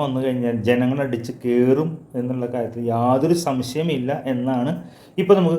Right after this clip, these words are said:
കാണാൻ സാധിക്കുന്നത്. ലാലേട്ടൻ്റെ ഒരു നല്ല സിനിമ അടുത്ത കാലത്തൊന്നും വന്നിട്ടില്ല. പക്ഷേ എല്ലാവർക്കും ഇഷ്ടപ്പെട്ട ഒരു സിനിമ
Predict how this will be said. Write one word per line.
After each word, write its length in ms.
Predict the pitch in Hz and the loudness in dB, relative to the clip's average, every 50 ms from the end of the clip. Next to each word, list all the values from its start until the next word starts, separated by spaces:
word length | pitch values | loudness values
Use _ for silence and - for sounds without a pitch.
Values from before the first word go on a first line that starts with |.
| 165 | 0
കാണാൻ 180 | 151 139 135 127 | 0 0 0 -2
സാധിക്കുന്നത്. 500 | - - 135 113 110 107 107 101 98 - - - - _ _ _ _ | -2 -4 -4 -4 -4 -8 -10 -10 -10 -14 -18 -20 -20 _ _ _ _
ലാലേട്ടൻ്റെ 480 | 135 135 139 151 160 175 170 185 185 190 | 4 6 6 6 6 6 4 2 0 0
ഒരു 80 | 185 | 0
നല്ല 260 | 190 180 165 156 175 185 | 0 0 0 2 0 0
സിനിമ 280 | 175 - 165 151 147 147 147 135 - - - - - | 0 -2 -4 -4 -4 -6 -6 -8 -10 -14 -16 -10 -6
അടുത്ത 180 | 135 131 131 147 | -6 -4 0 0
കാലത്തൊന്നും 480 | 147 143 131 117 - 135 131 135 147 | 2 2 2 0 -2 -4 -4 -2 -2
വന്നിട്ടില്ല. 400 | 151 135 127 117 104 107 110 110 107 107 - - - - _ _ _ - | -2 -2 -4 -4 -6 -8 -10 -10 -12 -12 -16 -20 -20 -20 _ _ _ -18
പക്ഷേ 200 | 113 - - 143 147 139 - - - - - - - | -10 -6 -4 -4 -4 -6 -8 -16 -20 -20 -14 -6 -4
എല്ലാവർക്കും 420 | 123 127 135 147 151 165 170 180 | 0 6 8 8 8 8 6 2
ഇഷ്ടപ്പെട്ട 320 | 175 - 151 - - 147 151 160 | -2 -2 -4 -4 -2 -2 0 -2
ഒരു 60 | 156 156 | -2 -2
സിനിമ 240 | - 143 131 131 135 | -6 -8 -8 -8 -8